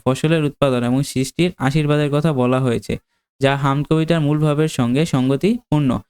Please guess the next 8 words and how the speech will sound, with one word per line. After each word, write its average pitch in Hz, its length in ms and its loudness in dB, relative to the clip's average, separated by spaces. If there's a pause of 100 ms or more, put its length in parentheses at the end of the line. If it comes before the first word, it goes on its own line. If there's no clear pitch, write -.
(280)
হামদ 147 220 0
কবিতায় 180 380 0
আল্লাহর 156 460 0 (200)
অপার 135 360 0
দয়া, 127 380 0
নিয়ামত 131 420 0
ও 131 40 -2
করুণার 147 480 0